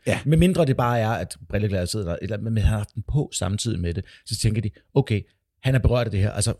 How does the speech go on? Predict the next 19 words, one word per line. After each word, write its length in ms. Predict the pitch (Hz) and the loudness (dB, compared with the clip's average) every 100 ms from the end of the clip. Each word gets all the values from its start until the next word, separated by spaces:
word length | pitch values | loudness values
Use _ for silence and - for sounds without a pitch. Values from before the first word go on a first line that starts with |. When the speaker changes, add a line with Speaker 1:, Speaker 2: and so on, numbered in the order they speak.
| - | -2
Speaker 2:
fysisk, 400 | 127 110 101 - - | 0 0 -2 -6 0
han 160 | 107 | 4
må 100 | 120 | 4
være 140 | 107 90 | 4 4
blevet 200 | 104 95 | 2 0
forbrændt." 380 | 85 87 82 | -2 -4 -4
Så 80 | - | -4
vi 100 | 107 | 0
kan 100 | 120 | 4
jo 60 | 143 | 4
begynde 340 | - - 156 | 2 -2 -2
at 60 | 151 | -2
kigge 380 | - 156 160 - _ _ | -2 0 0 -4 _ _
efter 380 | 123 123 - 123 - _ _ - | 0 2 2 -4 -4 _ _ -10
for 100 | 185 | -4
eksempel 460 | 175 - 120 - 131 _ _ _ | -2 -2 -2 -2 -6 _ _ _
apoteker. 680 | - - - - - 202 - - - - - _ _ _ - - | -8 -6 -4 -4 -4 -6 -4 -8 -8 -16 -18 _ _ _ -20 -10
Speaker 1:
Eller, 140 | 80 71 | -8 -4
ja, 140 | 85 | -2